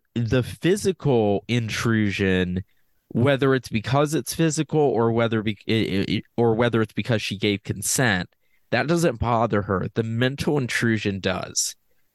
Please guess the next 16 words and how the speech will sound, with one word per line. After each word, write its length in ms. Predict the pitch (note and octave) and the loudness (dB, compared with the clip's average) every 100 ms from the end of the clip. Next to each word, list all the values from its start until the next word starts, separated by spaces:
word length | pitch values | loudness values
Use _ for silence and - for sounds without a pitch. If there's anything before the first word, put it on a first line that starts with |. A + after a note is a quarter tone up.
| - | -4
The 120 | G#2+ | -2
fact 320 | B2 A#2 A#2+ | 0 0 0
that 120 | A2+ | -2
he 400 | E2 A2+ G#2+ G2+ | -2 -2 0 0
is 140 | A2 G#2 | 0 0
reading 460 | G2 A2 A2+ A2+ | 2 2 0 -2
her 180 | G2 G#2 | -2 -2
mind 640 | F#2 F#2 F#2+ F2+ F2 - - - - | 0 0 2 0 -2 -6 -14 -20 -8
or 160 | - G#2 | -2 -2
speaking 560 | - - A2+ - A2 G2 | -2 -2 -2 0 -4 -2
through 180 | G#2+ | -2
her 180 | G2+ G2 | 0 0
mind 300 | F#2 F#2+ F#2+ | 0 0 2
without 320 | F#2 F2+ F#2 | 2 0 -2
her 140 | G2 F2+ | -4 -6
consent. 560 | - F2 - F2+ F2+ | -4 -2 0 -2 -6